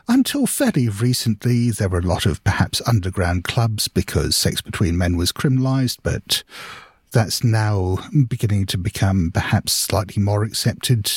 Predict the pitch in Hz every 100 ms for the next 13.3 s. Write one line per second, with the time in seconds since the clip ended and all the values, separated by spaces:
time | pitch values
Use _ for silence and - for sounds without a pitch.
0 | - 98 101 110 101 95 - - 117 117
1 | 110 131 123 - - - - - - 165
2 | - 151 147 143 139 - - - 160 127
3 | 143 123 120 - - 139 - 123 139 143
4 | - 156 151 143 135 92 87 85 92 90
5 | 78 98 90 - 92 98 90 85 - 135
6 | 104 - 120 117 - - 78 76 82 -
7 | - - - - - - - 120 - -
8 | 110 120 - 87 - 104 - 98 - 101
9 | 131 - - - - _ - 233 185 269
10 | 285 269 214 - _ - 208 226 220 214
11 | 147 - 180 175 151 170 160 - - -
12 | 147 151 151 170 143 - 123 139 - 127
13 | 131 127